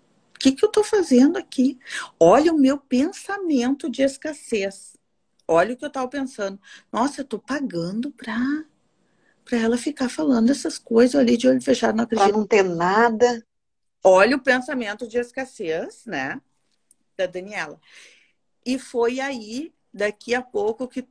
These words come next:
Speaker 1: tudo aconteceu. Porque pra mim, a terapia do Theta Healing ali foi, eu fiz uma meditação, foi muito profunda, porque eu sempre fui, eu sempre fui sensitiva, assim,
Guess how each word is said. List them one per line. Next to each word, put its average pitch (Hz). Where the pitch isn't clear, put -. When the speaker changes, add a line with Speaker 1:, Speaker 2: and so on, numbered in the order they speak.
Speaker 1:
tudo 269
aconteceu. 165
Porque -
pra 180
mim, 170
a 214
terapia 180
do 196
Theta 185
Healing 170
ali 175
foi, 196
eu 202
fiz 185
uma 208
meditação, 202
foi 208
muito 196
profunda, 208
porque -
eu 226
sempre 269
fui, 214
eu 180
sempre 220
fui 208
sensitiva, 175
assim, 135